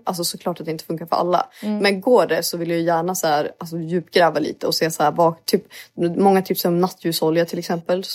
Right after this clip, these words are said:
Speaker 1: ska
Speaker 2: Ja.
Speaker 1: vara bra för hormonell obalans. Alltså, det
Speaker 2: Mm.
Speaker 1: finns ju massa andra alternativ som man kan prova, men om inte det funkar, självklart så, eh, finns det ju mediciner som man kan ta.
Speaker 2: Ja, det är bra att veta att det finns hjälp att få, helt enkelt.
Speaker 1: Verkligen.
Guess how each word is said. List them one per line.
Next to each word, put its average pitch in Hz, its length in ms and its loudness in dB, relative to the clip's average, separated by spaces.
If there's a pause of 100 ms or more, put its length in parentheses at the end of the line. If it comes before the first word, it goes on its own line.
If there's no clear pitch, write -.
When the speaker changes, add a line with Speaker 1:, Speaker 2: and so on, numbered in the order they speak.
Speaker 1:
ska 277 80 6
Speaker 2:
Ja. 302 40 6
Speaker 1:
vara 160 100 2
bra 165 180 0
för 170 140 -4
hormonell 165 380 -2
obalans. 165 440 -2
Alltså, 165 160 -6
det 226 60 2
Speaker 2:
Mm. 226 80 4
Speaker 1:
finns 202 120 2
ju 185 40 -2
massa 196 240 0
andra 185 300 4 (320)
alternativ 196 520 0
som - 140 -6
man 156 100 -4
kan 165 140 -6
prova, 185 480 2
men 170 160 0
om 175 120 0
inte 170 120 -6
det 175 100 4
funkar, 156 300 -4
självklart - 560 -2 (100)
så, 156 520 2 (480)
eh, - 80 -2 (200)
finns 170 240 -2
det - 80 0
ju 101 360 4
mediciner 165 580 -2
som - 140 -12
man - 80 -12
kan - 100 -18
ta. - 180 -6 (120)
Speaker 2:
Ja, 202 260 6
det 190 100 0
är 196 40 2
bra 208 240 6
att 185 60 4
veta 185 240 -4
att 180 80 -6
det 180 80 -10
finns 180 440 -6
hjälp 180 380 -4
att - 120 -8
få, - 280 2 (140)
helt 208 200 -2
enkelt. - 260 -14
Speaker 1:
Verkligen. 175 520 2